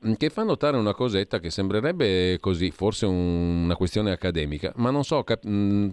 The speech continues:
ti lascio, <laughs> diciamo così, il commento se sia accademica o se sia invece una questione rilevante. Perché cosa osserva il professor Mangia? Dice: "Benissimo, adesso al di là dei tecnicismi, no, di come funzionano queste cose, la direttiva case green e lo stop", altra questione di questi giorni,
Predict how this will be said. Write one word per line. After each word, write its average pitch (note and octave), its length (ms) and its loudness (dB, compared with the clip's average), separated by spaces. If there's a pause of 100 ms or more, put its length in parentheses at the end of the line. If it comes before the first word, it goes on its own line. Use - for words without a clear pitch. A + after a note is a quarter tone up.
ti G#2 140 0
lascio, G#2 480 2
<laughs> F#2+ 300 0
diciamo G#2+ 80 0
così, G#2+ 240 0
il G#2 140 0
commento A2+ 460 0
se G2+ 120 0
sia A2+ 260 2
accademica C3+ 560 0
o G#2 60 2
se G2 160 0
sia A#2 160 0
invece G2+ 260 0
una G2 120 -2
questione F#2 360 0
rilevante. E2 640 0
Perché F3+ 180 0
cosa F3+ 240 0
osserva D#2+ 640 0 (360)
il G#2 100 -2
professor F#2 400 0
Mangia? D2+ 320 0
Dice: E2 240 0
"Benissimo, A2+ 320 0
adesso A#2 160 0
al G2 80 2
di A2+ 80 0
là C#3 120 2
dei C#3+ 180 2
tecnicismi, F#2 680 0
no, F2 120 2
di E2+ 160 0
come G2+ 240 0
funzionano F#2 560 -2
queste F2 240 -2
cose, D2+ 360 -2 (420)
la A2+ 180 2
direttiva C3+ 560 0
case A2+ 400 0
green E2 680 0
e G#2+ 120 0
lo A2+ 140 2
stop", - 640 -2
altra F#2+ 360 -2
questione F#2+ 300 0
di F#2 60 2
questi F2+ 280 0
giorni, E2 420 0